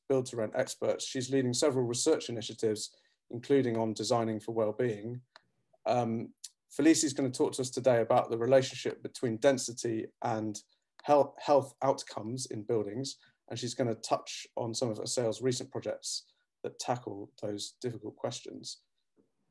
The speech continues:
Our third speaker tonight is Jacob Wilson,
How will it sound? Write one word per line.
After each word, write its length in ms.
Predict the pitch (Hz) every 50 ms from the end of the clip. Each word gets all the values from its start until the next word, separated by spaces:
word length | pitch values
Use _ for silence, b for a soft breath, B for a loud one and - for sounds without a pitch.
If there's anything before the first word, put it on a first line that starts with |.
| _ _ _ _ _ _ _ _ _ _ -
Our 120 | 135 139 135
third 380 | 135 - - 196 202 190 175
speaker 300 | - - - 139 127 135
tonight 520 | 127 - - 117 113 131 165 - - - - - -
is 180 | 110 117 117 -
Jacob 320 | - 139 117 110 - 117
Wilson, 460 | 113 117 - - - 214 233 220 -